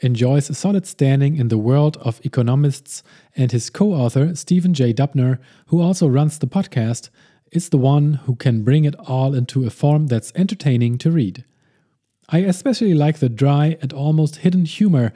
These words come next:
he brings to the words. Sometimes it's like you can feel the little twinkle in his eye when reading a sentence. The range of topics is huge, as stated. There's a lot about drug gangs'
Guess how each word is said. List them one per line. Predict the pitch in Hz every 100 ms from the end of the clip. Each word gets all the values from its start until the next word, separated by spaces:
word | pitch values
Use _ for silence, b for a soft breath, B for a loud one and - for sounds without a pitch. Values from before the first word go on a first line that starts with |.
| b
he | - 120
brings | 127 123 -
to | 127
the | 113
words. | 113 101 95 - b b b b _
Sometimes | - 175 214 185 175 175
it's | 143
like | 147 135
you | 143
can | 143
feel | 131 - 208 208
the | 135 127
little | 139 175
twinkle | 156 - 170 165
in | 127 110
his | 113
eye | - 117 110
when | 101 113
reading | 117 123 113
a |
sentence. | 113 131 113 101 95 - _ _ _ _ _ _ b b b b b b b b b
The | 135
range | 151 220 233
of | 208
topics | - 160 156 - -
is | 151 -
huge, | - 127 101 -
as | 135 117
stated. | - 123 104 98 - b b b b _
There's | 120 156 156
a |
lot | 160 170 202
about | 190 135 120 139
drug | 113 131 160 - - 131
gangs' | 117 135 135 139